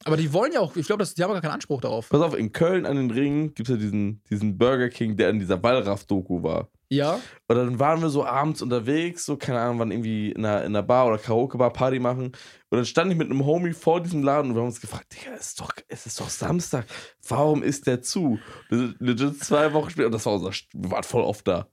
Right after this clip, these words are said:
Speaker 1: Ja.
Speaker 2: Zwei Wochen später kommt diese Wallraff-Doku
Speaker 1: <laughs>
Speaker 2: raus, so über diesen
Speaker 1: Scheiße.
Speaker 2: Burger King, so, und man sieht die räudigste Scheiße, wir denken uns,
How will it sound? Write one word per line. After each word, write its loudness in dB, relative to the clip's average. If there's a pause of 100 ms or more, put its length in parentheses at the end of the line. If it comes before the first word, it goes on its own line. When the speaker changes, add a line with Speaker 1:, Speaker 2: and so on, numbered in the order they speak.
Speaker 1:
Ja. -2 (220)
Speaker 2:
Zwei 2
Wochen 0
später -2
kommt -8
diese -2
Wallraff-Doku 4
Speaker 1:
<laughs> 2
Speaker 2:
raus, 4
so 4
über 4
diesen 0
Speaker 1:
Scheiße. -2
Speaker 2:
Burger 4
King, -2
so, -2
und -4
man 0
sieht -4
die 2
räudigste 2
Scheiße, 0
wir -6
denken -2
uns, -6